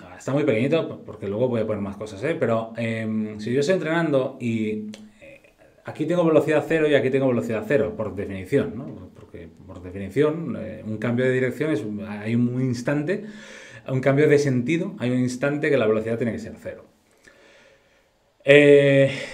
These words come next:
entonces, si va de cero a cero, el incremento de velocidad es cero, por lo tanto el incremento de cantidad de movimiento es cero. Lo cual, toda la fuerza,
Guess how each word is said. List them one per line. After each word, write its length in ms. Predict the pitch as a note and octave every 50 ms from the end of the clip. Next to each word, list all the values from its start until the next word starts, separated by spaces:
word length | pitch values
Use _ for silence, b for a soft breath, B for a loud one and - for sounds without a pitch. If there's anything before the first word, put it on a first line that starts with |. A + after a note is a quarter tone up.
| B B B B
entonces, 580 | - E3 D#3 C3+ - A2+ G#2+ - - - - - - _ _
si 320 | - - - - D3 C#3+
va 140 | C#3+ F3+ G3+
de 100 | G#3+ G3+
cero 260 | G#3+ G#3 G3 G3 F3+
a 120 | - - -
cero, 320 | F#3+ F#3+ F3+ F#3+ F#3+ F#3 -
el 100 | C3 B2
incremento 400 | B2 B2 B2 B2 B2+ C3+ C#3+ E3
de 60 | E3+ E3
velocidad 520 | D#3+ D#3 D3+ D#3 D3 D#3 D#3+ E3 D#3+ -
es 200 | C3 - - -
cero, 380 | - E3 E3 E3 F#3 A3 - - -
por 120 | - A#2
lo 60 | A#2
tanto 240 | A#2 B2 C3 C3+ C#3+
el 60 | C#3
incremento 320 | C3+ B2 A#2+ B2 B2 A#2+ C#3+
de 120 | C#3+ C#3+
cantidad 260 | C#3 C#3 C3 C3+ C3+
de 80 | C3+ C3+
movimiento 320 | C3+ C3+ C#3 D3+ D3 D3
es 160 | C#3 C#3+ - -
cero. 280 | - C#3 C#3 - - - - - - - b b b b b b b b b
Lo 200 | b C3 C3+ C3+
cual, 360 | F3+ F#3 G3 G3 G3 F#3+ G3
toda 180 | - E3+ F#3+ G3
la 120 | G3 F3+
fuerza, 680 | D3 - - E3 F#3+ G3 F3+ - - A#2+ G2+ F#2 - -